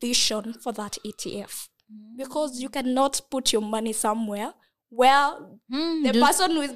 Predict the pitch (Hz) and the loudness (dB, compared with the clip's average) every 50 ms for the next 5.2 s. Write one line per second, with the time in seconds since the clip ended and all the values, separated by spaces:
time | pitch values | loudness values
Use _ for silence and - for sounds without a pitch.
0 | 220 - - 247 240 240 254 262 262 240 233 220 262 254 - - - - _ - | -8 -2 0 2 2 2 0 -2 0 2 2 4 4 2 0 -4 -10 -12 _ -4
1 | - - 214 247 247 233 233 220 226 233 - 247 226 220 214 220 226 220 262 285 | -2 2 2 2 2 0 -4 -6 -6 -6 -4 -2 -2 -2 -4 -4 -4 0 0 0
2 | - - - 208 240 285 - _ _ _ 294 285 269 254 240 226 - - 208 220 | 2 2 0 -2 -2 -4 -8 _ _ _ 2 2 4 4 0 0 -2 -4 -6 -6
3 | - - 240 226 233 - - 220 208 - 240 262 240 - - 220 214 226 277 277 | -6 -6 -6 -6 -4 -6 -8 -10 -8 -4 0 2 2 2 2 0 -2 -2 -6 -10
4 | - - 240 220 214 214 220 226 233 208 208 247 247 247 254 254 247 - - 240 | -14 -18 -20 -20 -20 -14 -8 -6 -4 -4 -6 -8 -14 -16 -16 -16 -16 -18 -20 -20
5 | 233 226 226 - | -20 -20 -20 -20